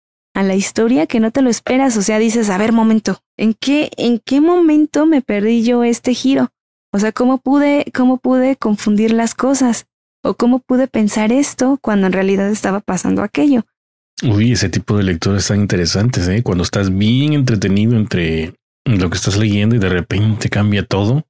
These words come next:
Speaker 1: No, y es que
Speaker 2: Te saca
Speaker 1: sí,
Speaker 2: de onda, ¿no?
Speaker 1: cañón, y es que fue horrible porque haz de cuenta que, que yo estaba entradísima en la lectura, estás encariñado totalmente con el personaje, con los personajes, porque te digo que empiezan a, a salir ahí diferentes personajes y todo esto.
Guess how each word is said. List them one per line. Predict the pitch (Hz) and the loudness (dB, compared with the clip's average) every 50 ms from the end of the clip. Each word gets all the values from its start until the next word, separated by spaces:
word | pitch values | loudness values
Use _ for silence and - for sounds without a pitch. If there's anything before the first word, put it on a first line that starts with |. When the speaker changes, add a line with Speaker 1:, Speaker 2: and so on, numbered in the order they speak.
| _ _ | _ _
Speaker 1:
No, | - 214 247 254 247 | -2 -2 0 0 0
y | - - 254 | 0 2 2
es | 254 254 254 - | 0 0 0 0
que | 302 302 302 302 269 - - - _ _ _ _ | 0 0 0 0 -2 -4 -8 -14 _ _ _ _
Speaker 2:
Te | - - | -4 -2
saca | - - - 247 | -2 -2 -2 0
Speaker 1:
sí, | 262 285 | 0 0
Speaker 2:
de | 294 | 0
onda, | - 226 240 | 2 0 2
¿no? | 220 | 2
Speaker 1:
cañón, | 208 196 202 220 269 302 | 2 2 2 2 2 4
y | 294 269 | 4 2
es | 269 - | 0 0
que | - 294 | -2 -2
fue | 262 285 285 | 0 2 2
horrible | 285 277 277 285 285 294 302 285 | 2 2 2 2 4 2 2 0
porque | 247 208 196 190 - - | 0 -2 -4 -2 -2 -2
haz | 214 226 | 0 0
de | 240 269 | 0 0
cuenta | - 240 233 233 269 269 | 0 0 0 0 0 -2
que, | - - 208 190 196 - - _ _ | -2 -2 -2 -2 -2 -4 -8 _ _
que | - - 190 | -4 -2 0
yo | 202 214 | 0 0
estaba | 226 - 294 302 311 311 302 - | 0 0 0 2 2 0 0 -2
entradísima | - 208 202 196 - 220 214 214 240 254 - 294 294 294 | 0 0 0 0 0 0 0 2 0 0 2 2 2 2
en | 294 277 | 4 2
la | 254 | 2
lectura, | 220 202 - _ - 208 208 214 254 294 - _ _ _ _ _ _ _ _ _ | 0 0 -2 _ -2 0 0 0 0 -2 -4 _ _ _ _ _ _ _ _ _
estás | - 214 220 214 - 254 254 285 285 | -2 -2 -2 0 0 0 2 2 2
encariñado | 320 330 302 311 285 254 233 233 240 240 254 269 | 2 0 0 2 2 2 2 2 2 2 2 0
totalmente | 262 - 226 - - 247 262 269 294 294 294 320 | 0 -2 -2 -2 0 2 2 4 2 2 2 0
con | - - 262 233 | 0 0 0 2
el | 214 196 | 0 0
personaje, | - 202 190 - - 202 190 196 208 226 - - 240 240 277 - - _ _ _ _ | -2 -2 -2 -2 -2 -2 0 0 0 -2 -2 0 0 0 0 -2 -4 _ _ _ _
con | - 196 190 196 202 | -4 0 0 2 2
los | 220 262 311 302 | 2 2 0 0
personajes, | - - 269 254 - - 214 208 208 214 220 247 - | -2 -2 -2 0 0 0 0 0 0 0 0 -2 -2
porque | - 208 196 - - | -2 -4 -4 -4 -4
te | - - 190 | -2 0 0
digo | 196 208 220 | 2 2 0
que | 226 220 | 0 0
empiezan | 208 190 196 190 - 226 214 | 0 0 0 0 2 2 2
a, | 208 | 0
a | 208 - - 180 | -2 -2 -4 -4
salir | 165 - - 185 185 196 202 | -2 -2 0 0 0 2 0
ahí | 208 208 208 208 | 2 2 0 0
diferentes | - 220 214 - 196 190 190 190 220 220 - | 0 -2 -2 0 0 0 2 2 0 0 0
personajes | - 185 - - - 185 180 180 185 190 202 208 - 220 196 - | -2 -2 -2 0 0 0 0 0 0 0 -2 -2 -2 -4 -2 -2
y | 185 | -2
todo | - - 190 185 190 196 | -2 0 0 0 2 0
esto. | 196 208 - - 226 254 | 0 -2 -2 -2 -2 -4